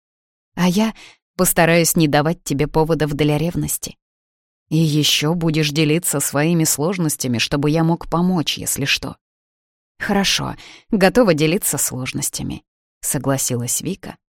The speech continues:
привстала на носочки и осторожно поцеловала его в уголок губ. «Нежная моя пшеничка», прошептал Вадим куда-то в щеку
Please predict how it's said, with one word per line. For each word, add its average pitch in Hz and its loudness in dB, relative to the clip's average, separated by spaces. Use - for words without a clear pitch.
привстала 185 0
на 131 0
носочки 135 -2
и 151 0
осторожно 175 0
поцеловала 139 -2
его 135 -4
в 135 -6
уголок 131 -6
губ. - -14
«Нежная 143 2
моя 135 -2
пшеничка», - -4
прошептал 160 0
Вадим 151 0
куда-то 180 -4
в - -10
щеку - -4